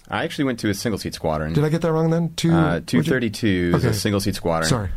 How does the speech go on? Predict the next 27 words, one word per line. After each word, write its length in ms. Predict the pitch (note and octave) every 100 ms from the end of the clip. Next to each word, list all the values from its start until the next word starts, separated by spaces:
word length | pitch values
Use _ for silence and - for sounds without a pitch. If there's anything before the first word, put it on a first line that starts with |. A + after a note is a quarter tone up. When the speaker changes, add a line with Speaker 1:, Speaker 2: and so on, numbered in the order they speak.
| -
Speaker 1:
That's 160 | A2 A2
all 80 |
right. 200 | E2+ D#2 - A3
Speaker 2:
So 280 | - E3 D3
then 220 | D#3 D3
the 60 | C3+
question 360 | E3 C#3 D3
is, 180 | C3+ B2+
does 340 | - E3 C#3+
a 160 | C#3 C3 - -
guy 180 | D#3 D3+
going 260 | C#3+ D#3 D#3+
to 60 |
a 20 | D3+
D 160 | D#3
squadron 440 | - D#3 D3+ D3+ C#3+ - -
know 160 | C#3+
that 220 | D3+ D#3+ -
when 120 | D3
he 60 |
shows 240 | C#3 D3 C3+
up 140 | C#3+
at 60 | D3+
one 100 | C3+
oh 60 | C#3
one? 160 | E3+ -
Speaker 1:
No, 500 | F#2+ G2+ F#2+ E2